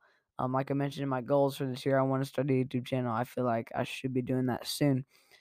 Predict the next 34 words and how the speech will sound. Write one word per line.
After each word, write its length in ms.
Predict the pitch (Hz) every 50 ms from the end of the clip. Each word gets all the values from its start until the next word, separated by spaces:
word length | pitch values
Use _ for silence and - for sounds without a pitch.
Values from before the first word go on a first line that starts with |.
| _ _ _ _ _ _ _
So, 720 | - - - - 156 147 143 143 147 147 147 147 143 139 -
yeah, 200 | 147 165 165 147
make 240 | 135 147 156 156
sure 100 | - 156
you 60 | 151 156
guys 260 | 147 147 143 143 -
stay 220 | - - - 160
on 140 | 156 147 143
the 60 | 143
lookout 280 | 139 139 147 135 135 -
for 100 | - 143
that. 320 | 135 139 139 139 135 - -
And 80 | - 135
I'm 200 | 139 139 139 139
really 220 | 139 143 139 135
excited 640 | 127 123 - - - 143 139 135 131 131 131 127 135
to, 140 | - - 139
you 260 | 135 135 127 127 131
know, 240 | 127 120 120 113 - - _
um, 340 | 135 120 120 117 107 95 - _ _ _ _ _ _ _ _ _ _ _ _ _ _ - _ _ _ _ _
you 80 | 131
know, 160 | 143 - - - _ _ _ _ _ 175 156 151
make 360 | 170 175 180 196 208 220 -
my 100 | 190 175
content 480 | 165 - 170 165 156 139 160 117 123 139
better 240 | 143 143 147 143 139
this 240 | 135 135 135 -
year, 280 | - 139 131 127 131 - _ - - - - - _ _ _ -
um, 220 | 131 131 131 131
since 320 | - - 160 156 147 -
last 320 | 147 135 135 139 135 - -
year 220 | 143 139 135 123
and 180 | 110 123 127 127
just, 380 | 127 120 120 - - - -